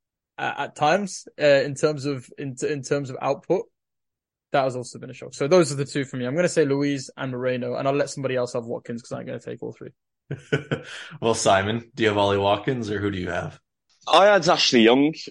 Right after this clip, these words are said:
Speaker 3: um, more from the point that I,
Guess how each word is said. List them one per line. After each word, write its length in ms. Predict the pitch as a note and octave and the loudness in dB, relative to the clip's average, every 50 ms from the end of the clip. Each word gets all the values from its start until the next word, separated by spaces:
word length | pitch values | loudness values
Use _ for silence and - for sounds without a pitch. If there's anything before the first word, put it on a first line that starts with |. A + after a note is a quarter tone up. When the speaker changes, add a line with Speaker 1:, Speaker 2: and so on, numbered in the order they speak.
| - _ - | -6 _ 2
Speaker 3:
um, 480 | C#3+ C#3+ C#3 C3+ C3+ C3 B2+ B2 G#2 - _ _ _ _ _ - - _ _ _ _ _ _ _ _ _ _ _ _ _ - | 4 6 6 4 2 0 -2 -2 -4 -6 _ _ _ _ _ -20 -20 _ _ _ _ _ _ _ _ _ _ _ _ _ -12
more 300 | C#3 C#3+ E3 F3+ G3+ G#3 | -6 -2 0 2 2 2
from 200 | G3+ - G#3 G3+ | 0 -2 -6 -6
the 80 | F3 E3 | -6 -8
point 420 | - - - D#3+ D3+ D3 C3 - | -10 -4 0 0 0 0 0 0
that 280 | A#2+ A#2 A2+ G#2+ - - _ _ _ _ _ | 0 0 0 0 -2 -6 _ _ _ _ _
I, 160 | - B2 A#2 | -10 -10 -10